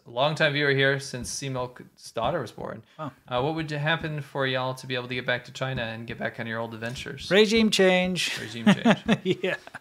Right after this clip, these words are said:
Speaker 1: Uh, Bengal Tiger N Y C, have you considered ta-, conquering Taiwan? We have.
Speaker 2: We actually did, if you look on our A D V China channel.
Speaker 1: More or less, yeah.
Speaker 2: Um, we went to Taiwan and we did, like, a hectic,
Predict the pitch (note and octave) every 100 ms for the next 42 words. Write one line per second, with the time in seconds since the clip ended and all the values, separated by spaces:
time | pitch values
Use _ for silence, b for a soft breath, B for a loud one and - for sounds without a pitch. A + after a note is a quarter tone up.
0 | - B2 B2 C3+ C#3 C#3+ C3+ C#3 C3 B2+
1 | C3 B2+ A#2+ - D3 B2 A#2 - A#2+ C3
2 | A#2+ A#2 A#2+ - B2 A#2 A#2 A2 A2+ A2+
3 | A#2+ C3+ C#3 F#3+ - - b b b b
4 | b F3+ A#3+ C4+ - G3 F3 F#3+ E3 D3+
5 | B2 E3+ F3 F3 F3+ D3+ C#3 E3 E3 D3+
6 | C3+ - F3 E3 D3 - B2+ B2+ A#2+ G#2+
7 | G2 F2 - D3 D3+ D3 C#3+ C3+ _ _
8 | F3 G3+ A3+ A#3 A3 - E3 F#3 F3 D3+
9 | D#3+ D3 C3+ D3 D#3+ C#3+ C#3+ C#3 D#3+ D3
10 | D3+ C3+ B2+ A#2+ A2+ - D#3 C#3+ - C#3
11 | A#2+ -